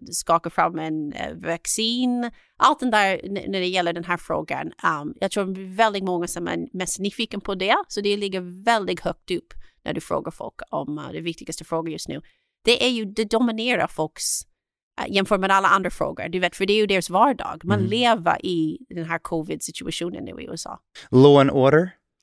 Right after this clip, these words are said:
Speaker 1: Ja, um, det,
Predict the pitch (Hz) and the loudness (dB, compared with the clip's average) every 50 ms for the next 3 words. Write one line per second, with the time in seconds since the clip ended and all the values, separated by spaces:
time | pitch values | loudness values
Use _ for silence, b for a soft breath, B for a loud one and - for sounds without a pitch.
0 | _ _ _ _ _ _ _ _ _ _ _ _ - 226 226 277 302 320 349 370 | _ _ _ _ _ _ _ _ _ _ _ _ -2 0 4 6 8 8 8 8
1 | 392 440 415 - - - - 262 254 247 233 226 220 214 208 202 190 b b b | 8 6 4 2 0 0 2 4 6 6 4 4 2 0 0 -2 -2 b b b
2 | b b b b b _ _ _ _ - - _ _ _ _ _ _ _ _ - | b b b b b _ _ _ _ -14 -14 _ _ _ _ _ _ _ _ -12
3 | 190 - - 277 320 339 349 | -4 0 2 4 4 4 4